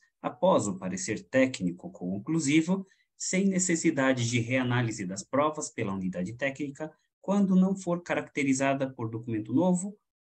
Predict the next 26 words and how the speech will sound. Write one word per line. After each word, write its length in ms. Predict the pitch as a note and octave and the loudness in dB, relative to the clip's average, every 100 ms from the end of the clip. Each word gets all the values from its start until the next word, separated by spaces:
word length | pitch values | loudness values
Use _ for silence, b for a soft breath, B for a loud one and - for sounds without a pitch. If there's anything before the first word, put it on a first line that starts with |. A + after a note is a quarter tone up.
| A#3+ | 0
ou 140 | C4 | 0
se 160 | C4 G3+ | 0 0
houver 300 | C3+ C#3 B2+ | 2 4 2
justo 520 | F#2+ B2+ G#3+ C4 - | 0 -2 0 0 0
motivo 720 | F3+ - - C3+ C#3 D3+ - _ | -2 -2 2 2 2 -6 -12 _
ou 240 | D3 D3 D3 | -6 -6 -4
causa 520 | C#3 B2+ C3 C3 C3+ | 0 4 4 2 -2
que 160 | C3 | -4
tenha 320 | B2+ - C3+ C#3 | -6 0 4 4
impedido 680 | C#3 E3 B2+ E3 G3+ - | 2 -2 2 0 0 -2
a 40 | E3 | -4
sua 240 | - A#2+ | -4 -4
juntada 520 | G#2 D#3 - A#2+ C3 | -2 -2 0 0 2
no 80 | B2+ | 2
momento 340 | A#2+ A#2 A2 A#2 | 2 2 0 -2
oportuno, 640 | B2 C#3+ D#3+ E3 - - _ b b _ | -4 -4 2 4 4 0 _ b b _
conforme 460 | F#3+ F#3 E3+ E3 E3 | -4 2 4 4 4
dispõe 400 | E3+ - D#3+ D#3 | 0 -2 0 0
o 80 | |
artigo 440 | D3+ C#3 - C3+ A#2+ | 0 -2 -2 -2 -2
duzentos 600 | A2 G#2+ F#2+ B2+ C3 - | -2 -2 2 0 0 -2
e 40 | |
vinte 180 | G#2 F#2 | -2 -2
e 40 | |
três 320 | - F#2 F#2 - | -2 0 0 -2
caput, 680 | - C3+ C3 C#3 B2+ - | -2 -2 0 -6 -6 -10